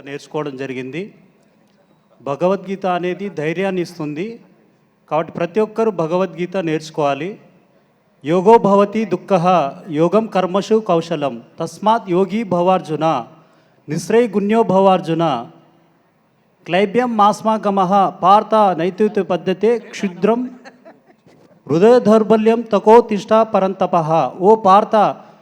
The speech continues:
పిరికితనాన్ని తెచ్చుకోవద్దు, హృదయ దౌర్బల్యాన్ని విడిచిపెట్టి యుద్ధానికి సంసిద్ధుడు కా. అంటే మనం ఎప్పుడైతే జన్మ తీసుకున్నామో అప్పటి నుంచి మనకి ప్రతి చోట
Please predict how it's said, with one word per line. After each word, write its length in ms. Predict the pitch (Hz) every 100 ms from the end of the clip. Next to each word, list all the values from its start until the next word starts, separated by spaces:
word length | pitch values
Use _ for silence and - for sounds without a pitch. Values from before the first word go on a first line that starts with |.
| _ -
పిరికితనాన్ని 600 | 190 220 247 240 240 226
తెచ్చుకోవద్దు, 560 | 214 214 214 226 196 214 147
హృదయ 280 | 123 165 208 220
దౌర్బల్యాన్ని 500 | 202 196 208 208 190 175
విడిచిపెట్టి 540 | 165 - 185 185 202 190
యుద్ధానికి 420 | 170 196 202 196 175
సంసిద్ధుడు 500 | 175 - 185 185 175 -
కా. 100 | 147 113 107 - _ _ _ _ _
అంటే 140 | 160 220 202
మనం 140 | 202 175
ఎప్పుడైతే 380 | 175 208 208 196
జన్మ 200 | 165 190 214
తీసుకున్నామో 500 | 202 - 202 190 185 220 151
అప్పటి 260 | 156 202 208
నుంచి 220 | 214 220
మనకి 320 | 208 196 170 - -
ప్రతి 260 | 185 202 214 -
చోట 200 | 214